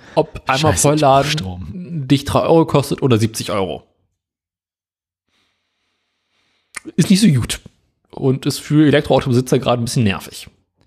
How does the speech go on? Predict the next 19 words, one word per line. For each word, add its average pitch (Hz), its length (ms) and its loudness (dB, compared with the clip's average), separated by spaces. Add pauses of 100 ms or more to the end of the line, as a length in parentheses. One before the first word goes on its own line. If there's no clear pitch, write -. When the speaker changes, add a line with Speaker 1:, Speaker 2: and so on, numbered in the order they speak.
(160)
Speaker 1:
Kann 131 220 0
das 131 160 2
echt 151 200 0
so 123 120 2
teuer 135 320 2
werden? 165 260 0
Siebzig 127 320 -2
Euro? 151 320 -6
Speaker 2:
Keine 101 240 0
Ahnung, 90 120 -4
ich 90 60 0
hab - 100 0
mir 123 40 2
jetzt - 100 -2
einfach 98 180 0
gerade 90 160 -6
eine 107 80 -4
Zahl 95 180 0
ausgedacht. - 500 -10